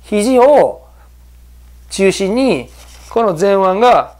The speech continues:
ね、ここを中心にこう、回転していく。そうすると、肩の後ろ側の肩甲骨に乗っかってる筋肉なんですね。肩甲骨です。このさっきのリアデルトレーズよりもう一個下の後ろになります。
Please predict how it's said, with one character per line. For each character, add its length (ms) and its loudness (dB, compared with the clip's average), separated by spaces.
ね、 160 -4
こ 140 -2
こ 100 -2
を 80 2
中 140 -2
心 120 -6
に 80 -4
こ 340 0
う、 920 -20
回 220 0
転 280 -6
し 120 -18
て 120 -8
い 60 -10
く。 260 -16
そ 200 -2
う 20 -6
す 120 -2
る 60 0
と、 400 -2
肩 360 0
の 180 -2
後 340 -2
ろ 60 2
側 160 2
の 140 -4
肩 380 -8
甲 280 2
骨 280 -2
に 60 -6
乗 120 -4
っ 100 -8
か 120 -2
っ 60 -6
て 80 -2
る 60 2
筋 140 -2
肉 80 -4
な 60 -2
ん 20 -6
で 60 -12
す 60 -8
ね。 180 -6
肩 220 -4
甲 140 0
骨 80 -4
で 100 -6
す。 160 -20
こ 100 0
の 120 2
さ 140 2
っ 100 -2
き 80 -2
の 80 2
リ 180 0
ア 100 4
デ 120 2
ル 100 2
ト 120 -4
レ 140 4
ー 20 2
ズ 140 -2
よ 100 2
り 100 0
も 300 2
う 40 0
一 160 -6
個 220 -2
下 220 -2
の 140 -2
後 220 -8
ろ 60 4
に 60 0
な 80 2
り 80 -4
ま 100 -10
す。 140 -20